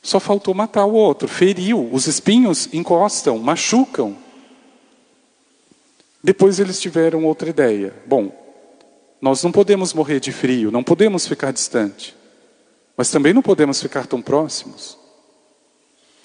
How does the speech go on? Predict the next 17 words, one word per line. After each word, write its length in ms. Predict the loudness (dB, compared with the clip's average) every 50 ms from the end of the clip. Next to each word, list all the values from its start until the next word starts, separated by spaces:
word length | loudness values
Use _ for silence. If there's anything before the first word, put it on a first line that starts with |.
| -20 -20 -8 _
Então 340 | 0 2 4 4 4 4 6
eles 220 | 4 2 0 0
ficam 360 | 0 0 0 0 0 -2 0 0
na 100 | 0 0
distância 840 | -2 -2 -6 -2 0 2 4 4 4 2 2 2 2 2 2 0 -4 -12 -20 -20 -20 -20 -20 -20 -20 -20 -20 -20 _ _
razoável. 840 | -8 -6 -6 -4 0 0 2 2 2 0 -4 -6 -6 -6 -6 -6 -8 -16 -20 _ _ _ _ _ _ _ _ _ _ _ _ _ _ _ _ _ _ _ _ _
E 120 | -4 -2 -2
nem 280 | 2 2 2 4 4
morreram 520 | 4 2 2 2 2 2 2 2 0 -2 -4
de 100 | -6 -8
frio 520 | -6 -4 -2 -2 -2 -2 -4 -6 -8 -12 -18 _ -20 _ _ _ _ _ _ _ _ _ _ _ _ _ _ _ _
e 100 | -6 0
nem 220 | 0 2 2 2
machucaram 720 | 0 -2 -4 -4 -6 -4 -2 -2 -2 -2 -2 -4 -4 -8 -10 -16 -20 _ _ _ _ _ _ _ _ _ _ _ _ _
um 200 | -2 -2 0 0
ao 100 | 0 0
outro. 460 | 0 -2 -2 -6 -10 _ -20 -20 -20